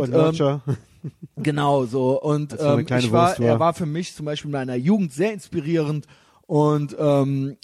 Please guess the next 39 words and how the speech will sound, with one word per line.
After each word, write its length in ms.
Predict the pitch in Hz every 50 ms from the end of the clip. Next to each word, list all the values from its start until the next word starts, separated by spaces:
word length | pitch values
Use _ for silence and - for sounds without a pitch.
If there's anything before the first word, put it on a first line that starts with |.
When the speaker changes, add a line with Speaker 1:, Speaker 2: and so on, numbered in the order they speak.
| _ _
Speaker 2:
ich 220 | 156 147 - -
halte 240 | 151 156 156 143 156
ihn 220 | 156 151 143 135 120
für 420 | - - 139 135 131 127 127 110 - _ _ _ -
clever 480 | - 170 175 185 185 202 190 190 180
und 180 | 151 143 117 123
witzig. 640 | 147 175 160 - 190 196 180 185 - - - - - _ _ _ _ _ -
Naja, 360 | 170 185 185 185 185 - - - _ _ _ _ _ _ -
wenn 220 | 147 165 180 208
auch 160 | 196 185 -
humorlos. 800 | 165 165 160 175 180 180 170 135 127 143 180 185 - - - _ _
Also 160 | 143 139 139
ich 100 | - -
finde, 160 | 196 190 180
dass 100 | 160 - 196
er 60 | - - _
ultra 280 | - 254 233 220 175 196
humorlos 500 | 180 170 165 170 170 165 147 151 143 -
ist, 260 | 156 165 175 - - _ _ _ _ _ _
aber 300 | 170 180 185 175 151 143
witzig. 440 | 165 - - - 127 110 - - -
Speaker 1:
Geworden 380 | 123 107 127 143 147 117 95 95
ist. 280 | 113 151 - - - _ _ _ _ _ _ _ _ _ _ - -
Speaker 2:
Ja, 160 | 160 170 165 165 - - -
wird 300 | 165 160 175 190 185 -
immer 200 | 185 175 180 180
schlimmer, 320 | - - 196 190 190 175
glaub 300 | 139 151 156 151 151 156
ich. 200 | 190 190 - - - 185
Ähm, 260 | 170 165 165 175 - -
aber, 380 | - 175 151 165 165 170 - -
äh, 60 | 170 160
er 40 | 190
ist 160 | 180 170 -
trotzdem 280 | - 233 233 - 226 185
witzig. 460 | 233 - - - 127 107 - _ _ _ _ _ -
Ja, 300 | 139 143 160 180 180 -
aber, 400 | 139 143 139 139 139 143 139 -
ähm, 460 | 143 143 143 143 139 135 123 104